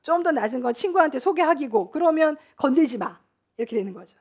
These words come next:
"이 사람은 건들지 마." 이렇게 되는 경계 설정이 가능하기 때문에 헌신으로 쓰시면 좋고, 헌신의 답지 조금 더 보시긴 해야겠는데, 제가 예전에 이제 헌신 드리고 그 구체적인 그 활동 예를 쓰라고 드려서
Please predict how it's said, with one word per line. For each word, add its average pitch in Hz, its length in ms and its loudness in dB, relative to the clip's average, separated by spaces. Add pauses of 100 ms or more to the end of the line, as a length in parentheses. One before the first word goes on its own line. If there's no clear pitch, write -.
"이 220 60 -18
사람은 226 320 -4
건들지 196 320 -8
마." 185 180 -8
이렇게 226 240 -4
되는 180 240 -10
경계 185 300 -8
설정이 202 320 -6
가능하기 202 480 -10
때문에 190 480 -10 (360)
헌신으로 466 440 2
쓰시면 403 340 -2
좋고, 254 460 -2 (440)
헌신의 415 1700 6
답지 240 320 -4
조금 359 240 -2
더 330 80 -2
보시긴 262 440 -6
해야겠는데, 226 840 -4 (480)
제가 269 440 2 (160)
예전에 277 420 2
이제 214 120 -4
헌신 466 340 2
드리고 349 520 2 (340)
그 262 220 -8
구체적인 330 880 2
그 247 140 -6
활동 392 400 0
예를 240 260 0
쓰라고 285 340 -2
드려서 214 560 0